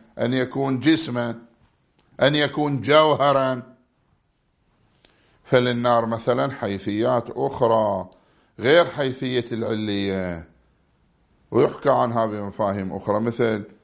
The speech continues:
الجوهر، الجسم، وكل من الجسم والجوهر ليس عين حيثية العلية.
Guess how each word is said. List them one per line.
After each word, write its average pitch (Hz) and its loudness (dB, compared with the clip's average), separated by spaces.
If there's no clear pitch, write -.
الجوهر، 98 0
الجسم، 98 -2
وكل 110 2
من 110 -2
الجسم 101 -6
والجوهر 104 2
ليس 135 0
عين 110 0
حيثية 110 -4
العلية. 85 -12